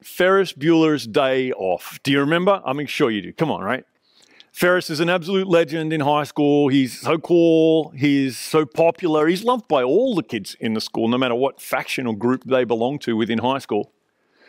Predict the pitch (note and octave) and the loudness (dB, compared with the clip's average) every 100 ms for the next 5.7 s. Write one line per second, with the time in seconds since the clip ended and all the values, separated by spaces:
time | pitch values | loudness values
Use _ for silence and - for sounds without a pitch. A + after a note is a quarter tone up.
0 | - - - - - _ _ _ _ _ | -20 -20 -20 -20 -20 _ _ _ _ _
1 | _ - G3+ A#3+ A3 A3+ F#3+ F#3 E3 - | _ -2 2 2 0 -2 0 0 -2 2
2 | G3+ E3+ G#3+ F#3 E3 D#3 F#3 F3 F3+ F3+ | 4 4 2 0 -2 -2 -2 -2 -2 -2
3 | D#3 D3 C#3 C3+ C#3+ D#3 E3 F3 D#3+ D3+ | 0 -2 2 0 0 0 0 0 -4 0
4 | D#3 D3 C3+ C3 - - A2+ B2+ A#2+ C3+ | 0 0 -4 -2 -2 -4 -2 -2 -2 -4
5 | B2+ A2+ G#2+ G#2+ D3+ A2 | -4 -2 -2 -2 -2 -4